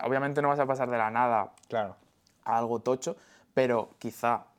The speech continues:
Speaker 1: por el hecho de ser piloto de eSports de Fórmula uno, te dejan probar algo
Speaker 2: Sí,
Speaker 1: en
Speaker 2: aunque sea un
Speaker 1: un
Speaker 2: F cuatro o algo de eso.
Speaker 1: O menos. Imagínate
Speaker 2: Sí.
Speaker 1: que te dejan un, yo qué sé, un Clio,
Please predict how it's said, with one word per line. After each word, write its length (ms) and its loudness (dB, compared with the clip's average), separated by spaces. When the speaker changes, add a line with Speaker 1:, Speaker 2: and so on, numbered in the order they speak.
Speaker 1:
por 140 -2
el 100 -2
hecho 160 -2
de 40 2
ser 180 -4
piloto 500 4
de 160 4
eSports 280 -2
de 80 -2
Fórmula 340 0
uno, 320 -2
te 120 -2
dejan 320 -4
probar 500 4
algo 500 0
Speaker 2:
Sí, 80 -10
Speaker 1:
en 160 -2
Speaker 2:
aunque 220 -4
sea 100 -2
un 60 -2
Speaker 1:
un 100 -6
Speaker 2:
F 120 -10
cuatro 320 -8
o 40 -8
algo 180 -8
de 100 -8
eso. 320 -10
Speaker 1:
O 100 0
menos. 540 0
Imagínate 480 0
Speaker 2:
Sí. 20 2
Speaker 1:
que 60 0
te 60 2
dejan 180 0
un, 840 -6
yo 140 -10
qué 60 -10
sé, 180 -2
un 480 -4
Clio, 400 -2